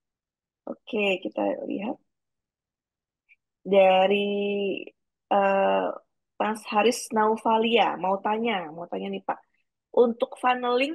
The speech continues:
berarti kita kan berusaha mengenalkan suatu produk ke calon customer atau awareness. Dalam hal ini, apakah personal branding sangat dibutuhkan dalam membangun sistem funneling? Jika personal branding sangat penting, tips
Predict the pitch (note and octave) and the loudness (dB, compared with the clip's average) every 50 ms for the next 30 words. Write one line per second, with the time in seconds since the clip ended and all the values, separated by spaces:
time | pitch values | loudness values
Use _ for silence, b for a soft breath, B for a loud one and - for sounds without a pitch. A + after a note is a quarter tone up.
0 | D#4+ C4+ A3 A3 - - G#3+ G#3+ G#3 G#3+ C4 C4 - - A#3 - A#3+ - C#4+ D4 | -4 -4 -4 -4 -2 0 0 -2 -2 -4 -8 -8 -6 -8 -6 -6 -6 -6 -4 -6
1 | D4 B3+ A#3 A#3 A3 - A#3 A#3 - A#3 A3+ A#3+ C4 C4+ C4+ C4 B3 A#3+ A#3 A#3 | -4 -4 -4 -4 -4 -6 -6 -6 -6 -6 -4 -2 -2 -2 -2 -4 -8 -10 -8 -4
2 | A#3 A3 A3 G#3+ - B3 B3+ C4 - B3+ A3+ A3+ - A#3 - - A#3 A3 G#3 G3 | -2 -2 -2 0 0 -2 -2 0 -2 0 0 0 -2 -4 -4 -2 -2 -2 0 0
3 | A#3+ A#3+ - A#3+ - - A3 G#3+ G#3+ G#3+ - G#3 G#3+ - - - G#3 G#3 A3 B3+ | -2 -2 -2 -6 -8 -4 -4 -4 -4 -4 -4 -4 -4 -4 -4 -6 -4 0 2 2
4 | C4+ C4 - G#3+ G3+ - G#3+ - - G#3+ G#3+ G#3 G3+ - G3+ G#3 G3 F3+ - - | 2 2 0 -2 -2 0 0 0 2 2 2 0 0 -4 -6 -4 -4 -4 -6 -8
5 | - _ _ b b b b b b b b _ _ - F#3 G3+ G3+ G#3+ G#3+ G#3+ | -14 _ _ b b b b b b b b _ _ 0 4 6 6 6 6 4
6 | A3+ A#3 A3 G#3 - G#3 G#3 G#3+ B3 D#4 - C#4 C4 C4 A3+ - - C4 C#4+ C#4 | 4 2 2 2 0 -2 -2 -2 -2 -2 -2 -2 0 0 0 0 2 0 0 0
7 | - B3 B3 B3+ - B3 A#3 A#3+ A#3+ A#3 G#3 G3 G#3+ A3+ A3+ A3 A3 A3 A#3+ B3+ | -2 -4 -2 -2 -4 -4 -2 -2 -2 -2 -2 0 2 2 2 2 0 -2 -2 -4
8 | C#4+ C#4 - A#3 A3 A3 - - G#3+ G3 G#3 G#3+ G#3+ - A#3 A3+ - _ G3+ G3 | -4 -4 -6 -6 -6 -8 -8 -8 -8 -6 -6 -8 -6 -6 -8 -8 -8 _ -2 -2
9 | A3+ C4 B3 A3+ A3 A3 G#3+ G#3+ G#3 G3 G3 G3 G3+ G3+ - - - - G#3 G3+ | -2 0 -2 -2 -2 -2 -6 -8 -4 -2 -2 -2 -4 -8 -12 -18 -12 -10 -10 -8
10 | - A3 G#3 G3+ G3+ G3 F#3 F3 G3 B3 D4 B B B B B B B B _ | -4 -6 -6 -4 -2 -2 -2 -2 -2 -4 -8 B B B B B B B B _
11 | _ _ G3+ A3 G#3+ - D4+ D#4+ - D4+ - C#4 B3+ A#3+ A3+ G#3 G#3 G#3+ G#3 G#3+ | _ _ -4 -4 0 2 0 2 0 -2 -2 -2 -2 0 0 2 0 0 0 0
12 | G#3+ G#3+ G#3+ G#3 G3 - - F3+ F3 - - C4+ D#4 F#4 - - _ b b b | -2 -4 -4 -6 -6 -6 -6 -6 -6 -2 -2 -2 -2 -2 -8 -14 _ b b b
13 | b _ _ _ _ _ - D#4 D#4 - | b _ _ _ _ _ -2 -2 -2 -2